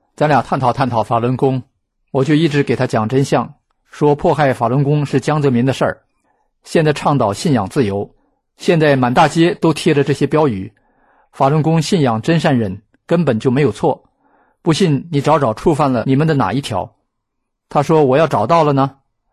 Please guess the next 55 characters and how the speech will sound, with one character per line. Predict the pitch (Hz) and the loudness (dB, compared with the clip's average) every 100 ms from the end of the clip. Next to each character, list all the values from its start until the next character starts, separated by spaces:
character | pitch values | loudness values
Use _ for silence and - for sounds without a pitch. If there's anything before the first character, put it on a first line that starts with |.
| _ _ _ | _ _ _
我 | 131 | -2
说 | 143 165 | 0 2
：“等 | 170 | 2
你 | 180 | 2
找 | 139 117 | 2 2
到 | 160 131 | 4 2
了 | |
再 | 117 120 | 0 -2
说。” | - 131 - _ _ _ _ _ _ - | -2 -4 -6 _ _ _ _ _ _ -4
快 | 175 | 0
到 | 151 143 | 2 2
下 | 175 | 2
午 | 139 127 | 2 0
七 | 196 | 0
点 | 143 104 | 0 -2
的 | |
时 | 104 110 | -6 -6
候， | 113 - _ _ _ _ _ _ | -6 -6 _ _ _ _ _ _
这 | 170 | -2
个 | 156 | 2
六 | 165 151 | 4 4
幺 | 151 | 4
零 | 127 143 | 2 2
的 | |
人 | 123 117 131 | 0 0 -2
问 | 170 | 0
我 | 147 | 0
想 | 127 120 | 0 -2
回 | 107 131 | -2 -2
家 | 143 | 0
吗？ | 143 131 - _ _ _ | 0 -2 -6 _ _ _
我 | - | -6
说 | 131 156 | -2 0
：“当 | 180 | 2
然 | 151 | 0
想 | 139 110 | 0 -2
回 | 101 113 | -4 -6
去 | - | -4
了， | 104 95 _ _ _ - | -4 -6 _ _ _ -6
我 | 131 | -2
的 | 143 | 0
家 | 165 160 | 2 2
当 | 160 139 | 2 2
然 | 135 | 2
要 | 123 | 0
回 | - 113 | -2 -8
去。” | - 110 - _ _ _ _ _ - | -6 -8 -10 _ _ _ _ _ -6
他 | 160 | 0
又 | 156 170 | 2 4
问 | 160 139 - | 2 0 -4
：“你 | 160 | -4
咋 | 139 101 | -2 -2
回 | 131 | -2
去 | 139 156 | 0 0
啊？” | 123 | 0